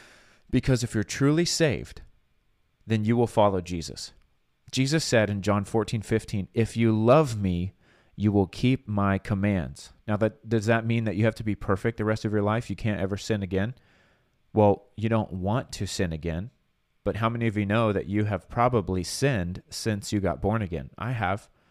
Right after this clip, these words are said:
I don't want to sin, but I have sinned since I've been born again.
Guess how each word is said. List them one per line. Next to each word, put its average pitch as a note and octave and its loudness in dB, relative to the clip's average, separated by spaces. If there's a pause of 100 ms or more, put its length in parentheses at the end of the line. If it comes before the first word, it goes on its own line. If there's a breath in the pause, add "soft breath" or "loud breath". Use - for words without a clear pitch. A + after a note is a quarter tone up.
(600)
I A2 0
don't G#2 -6
want A2+ -4
to A2+ -6
sin, G2+ -4
but A2+ -2
I A2 0
have A2+ -2
sinned - -6 (480 soft breath)
since B2+ -2
I've A2 2
been A2+ 0
born C#3+ -4
again. F2+ -10